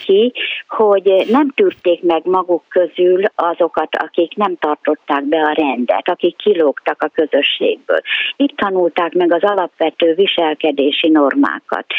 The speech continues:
Volt egy társalgó. Ez az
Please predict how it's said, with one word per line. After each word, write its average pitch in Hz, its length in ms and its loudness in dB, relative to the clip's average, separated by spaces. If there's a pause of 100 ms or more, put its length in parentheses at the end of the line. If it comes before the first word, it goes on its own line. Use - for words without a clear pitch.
(340)
Volt 269 320 0
egy 190 180 -4
társalgó. 135 960 -2 (340)
Ez - 220 0
az 180 180 -2